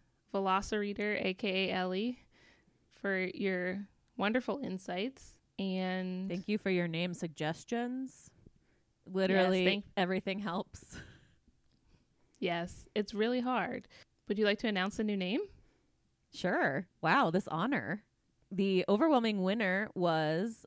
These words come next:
Speaker 2: the Library Coven. So that is our new podcast name, and we will be updating all sorts of social media and websites and podcast cover art and handles, et cetera, et cetera.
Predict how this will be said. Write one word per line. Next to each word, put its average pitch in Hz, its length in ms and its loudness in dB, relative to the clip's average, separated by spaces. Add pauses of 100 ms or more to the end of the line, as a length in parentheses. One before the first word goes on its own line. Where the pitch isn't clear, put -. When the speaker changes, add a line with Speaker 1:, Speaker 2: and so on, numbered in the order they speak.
(120)
Speaker 2:
the 185 80 -4
Library 175 680 -2
Coven. 147 560 -6 (340)
So 175 420 -4 (120)
that 190 160 -6
is 208 120 -4
our 202 380 -4 (160)
new 240 300 2
podcast 240 500 -4
name, 160 380 -2 (100)
and 190 140 -6
we 190 100 -4
will 196 100 -2
be 190 220 -2
updating 190 720 -4 (640)
all 170 120 -2
sorts 165 320 -2
of 156 200 0
social 220 360 -2
media 185 720 -2
and 151 180 -4
websites 165 800 -6
and 143 440 -4 (160)
podcast 180 520 -6
cover 196 400 -2
art 170 720 2
and 139 520 -6 (840)
handles, 165 1080 2
et 160 160 -4
cetera, 139 340 -2
et - 120 -8
cetera. - 400 -10